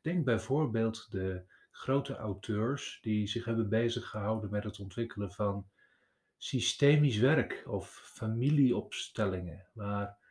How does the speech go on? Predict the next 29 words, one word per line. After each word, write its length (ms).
op 180
een 340
hele 640
ruimtelijke 680
manier 300
kan 160
worden 200
gewerkt 520
met 220
hoe 320
een 200
relationeel 720
verband 560
in 80
elkaar 480
zit, 320
of 300
waar 240
je 100
eigenlijk 480
je 120
vader, 500
je 120
moeder, 340
je 100
broers 400
of 120
je 140
zussen 480